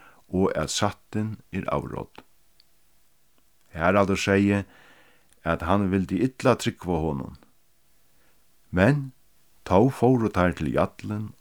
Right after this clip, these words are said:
og samdust sum avgjørt var. Haraldur fór eftir tað norður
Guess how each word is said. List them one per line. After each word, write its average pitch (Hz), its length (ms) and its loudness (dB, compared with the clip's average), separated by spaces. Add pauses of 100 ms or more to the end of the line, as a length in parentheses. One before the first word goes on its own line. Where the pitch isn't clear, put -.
(120)
og 80 200 -6
samdust - 800 -4 (120)
sum - 280 -4
avgjørt 135 480 -2
var. - 280 -10 (1700)
Haraldur 135 540 6
fór 104 520 0
eftir 82 340 -4
tað 101 500 0
norður 90 640 -2